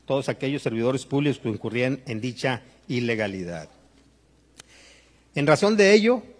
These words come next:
los suscritos inicia-, iniciadores buscamos retomar el espíritu de la entonces reforma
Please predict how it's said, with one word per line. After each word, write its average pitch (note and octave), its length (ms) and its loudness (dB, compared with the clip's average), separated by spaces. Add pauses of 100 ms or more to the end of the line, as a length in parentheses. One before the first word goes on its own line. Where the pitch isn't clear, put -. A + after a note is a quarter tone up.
(440)
los B2+ 160 0
suscritos F3+ 580 0
inicia-, D3+ 560 -2
iniciadores C#3 540 0
buscamos F3 500 -2
retomar D#3 560 -4
el B2+ 140 -2
espíritu D#3+ 480 -4
de C3 60 0
la A2+ 80 0
entonces C#3+ 380 -4
reforma D#3 640 -4